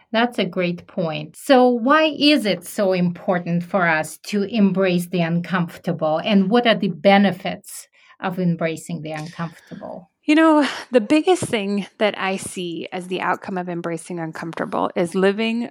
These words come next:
Speaker 2: a life that's congruent with who God designed us to be and what really motivates us as our core. And when we live incongruently, it creates overwhelming amounts of stress in our lives. And I can see this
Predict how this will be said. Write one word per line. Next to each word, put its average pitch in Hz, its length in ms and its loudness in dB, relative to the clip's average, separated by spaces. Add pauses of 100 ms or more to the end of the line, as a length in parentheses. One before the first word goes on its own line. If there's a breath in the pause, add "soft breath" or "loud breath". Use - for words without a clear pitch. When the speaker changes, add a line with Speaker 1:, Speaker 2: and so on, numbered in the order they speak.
(140)
Speaker 2:
a 190 120 -4
life 170 320 -4
that's - 260 -8
congruent 175 680 -6
with 160 180 -10
who 185 200 -12
God 160 340 0
designed 214 420 -8
us - 220 -8
to 220 100 -6
be 220 340 -4 (420 loud breath)
and 180 220 -4
what 185 200 -4
really 180 320 -4
motivates 165 720 -6
us - 260 -8
as - 220 -8
our - 120 -10
core. - 480 -14 (520 loud breath)
And 190 180 -2
when 190 200 -2
we 185 120 -4
live 214 520 -4 (100)
incongruently, 170 1080 -2 (100)
it 208 180 -10
creates 190 540 -8 (100)
overwhelming 180 680 -4
amounts 156 400 -8
of 170 100 -14
stress - 520 -8
in - 120 -14
our - 160 -10
lives. - 460 -12 (380 loud breath)
And 220 120 -2
I 269 60 2
can 214 220 -4
see 196 180 -4
this 170 380 -4